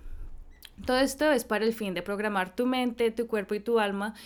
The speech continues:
y decirle, "Oiga, esto es lo que quiero, universo, Catalina, bueno, o usted mismo,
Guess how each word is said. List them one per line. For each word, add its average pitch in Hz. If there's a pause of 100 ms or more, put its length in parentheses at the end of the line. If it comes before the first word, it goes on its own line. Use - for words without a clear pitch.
(220)
y 214
decirle, 185
"Oiga, 247
esto 208
es 202
lo 202
que -
quiero, 220
universo, 202
Catalina, 196
bueno, 170
o 170
usted 170
mismo, 202